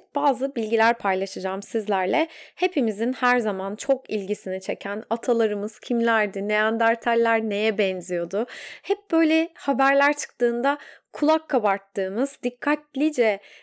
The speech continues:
okuduğumuz, incelediğimiz bir konu Neandertaller. Tabii benim de aslında vermek istediğim ilk kısa bilim haberi Neandertaller ve insan konuşması üzerine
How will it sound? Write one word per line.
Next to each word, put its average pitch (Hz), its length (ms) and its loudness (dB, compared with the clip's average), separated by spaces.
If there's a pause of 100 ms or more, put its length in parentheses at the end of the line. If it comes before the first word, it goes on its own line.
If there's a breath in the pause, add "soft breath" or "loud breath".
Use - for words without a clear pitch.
(180)
okuduğumuz, 254 560 0
incelediğimiz 262 760 0
bir 349 120 -2
konu 320 320 2
Neandertaller. - 800 -2 (340 loud breath)
Tabii 330 240 0
benim 370 340 0
de 339 180 4
aslında 277 460 0
vermek 254 300 2
istediğim 269 500 0
ilk 262 320 -2
kısa 202 380 -2
bilim 247 260 2
haberi 302 580 0
Neandertaller 226 920 2 (180)
ve 294 320 2
insan 240 420 0
konuşması 214 580 -4
üzerine 254 500 0